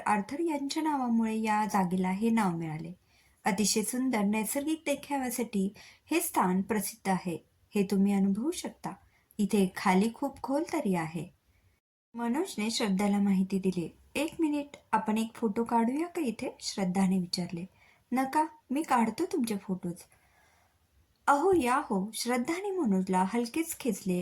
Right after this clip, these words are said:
आणि दोघांनी सेल्फी काढला. तेवढ्यात श्याम, मनोजचा मित्र, धावतच तिथे आला. "ए मनोज!" मनोजने मागे वळून पाहिले. "काय रे शहाण्या, लग्न केलं आणि आम्हाला सांगितलं पण नाही?" "वहिनी नमस्कार,"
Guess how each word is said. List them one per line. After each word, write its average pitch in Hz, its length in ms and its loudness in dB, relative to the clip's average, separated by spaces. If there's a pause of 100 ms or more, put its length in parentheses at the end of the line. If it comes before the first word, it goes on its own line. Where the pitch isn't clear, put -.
आणि 190 140 2
दोघांनी 202 720 -2
सेल्फी 190 380 -2
काढला. 180 380 -4 (520)
तेवढ्यात 190 560 4
श्याम, 226 380 0 (160)
मनोजचा 220 560 0
मित्र, 196 420 0
धावतच 233 600 -2
तिथे 196 220 -2
आला. 175 240 -2 (460)
"ए 311 80 4
मनोज!" 330 520 2 (580)
मनोजने 226 640 2
मागे 185 360 4
वळून 180 280 2
पाहिले. 180 360 -2 (520)
"काय 285 200 4
रे 381 140 0
शहाण्या, 233 420 0 (400)
लग्न 196 340 4
केलं 226 440 0
आणि 220 140 0
आम्हाला 208 400 2
सांगितलं 180 500 -4
पण 277 160 -6
नाही?" 277 280 -4 (600)
"वहिनी 254 260 2
नमस्कार," 330 580 -2